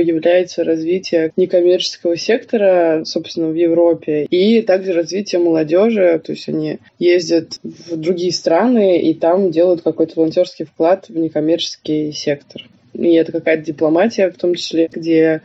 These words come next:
общаются не послы, да, на уровне стран, а все-таки это просто, просто люди, жители стран, оказываются одни у других в гостях, живут там и помогают друг другу. Это очень такая миротворческая, в том числе, миссия есть.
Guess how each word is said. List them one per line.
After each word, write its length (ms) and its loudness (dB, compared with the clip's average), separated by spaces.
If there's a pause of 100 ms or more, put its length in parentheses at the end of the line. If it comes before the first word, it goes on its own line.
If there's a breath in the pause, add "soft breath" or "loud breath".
общаются 680 0
не 400 2
послы, 540 0
да, 180 2
на 140 2
уровне 400 0
стран, 460 0
а 80 0
все-таки 440 -4
это 140 -4
просто, 680 -2
просто 260 -8
люди, 640 0
жители 380 -2
стран, 320 0
оказываются 520 0
одни 400 4
у 140 4
других 340 2
в 40 -6
гостях, 460 0
живут 440 -4
там 320 2
и 400 2 (340 loud breath)
помогают 440 2
друг 200 -6
другу. 260 -2
Это 200 -2
очень 360 -6 (200)
такая 240 2
миротворческая, 720 0
в 60 -20
том 200 -8
числе, 360 -10
миссия 440 -6
есть. 180 -14